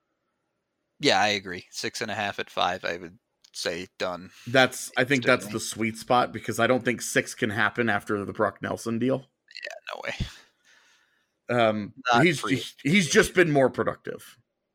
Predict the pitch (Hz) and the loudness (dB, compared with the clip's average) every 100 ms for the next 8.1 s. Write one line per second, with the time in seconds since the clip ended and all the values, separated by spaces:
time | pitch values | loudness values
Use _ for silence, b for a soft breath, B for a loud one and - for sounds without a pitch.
0 | 359 160 107 _ _ - 104 98 95 101 | -12 -8 -8 _ _ -2 0 0 -4 -8
1 | _ _ _ _ _ _ _ _ b b | _ _ _ _ _ _ _ _ b b
2 | b b b b b 123 123 147 120 - | b b b b b -2 2 2 2 -4
3 | - 123 135 - - 139 - - 127 123 | -2 0 0 -4 -2 -2 -2 0 2 2
4 | 120 123 120 117 113 - 110 107 107 107 | 2 2 4 2 -4 -6 0 2 4 4
5 | 104 98 92 85 107 98 98 107 95 113 | 2 0 -6 -2 0 0 0 0 2 0
6 | - 107 - 107 127 - _ _ _ _ | -2 -6 0 2 0 -2 _ _ _ _
7 | _ _ _ _ _ - 117 131 120 - | _ _ _ _ _ -14 2 6 6 4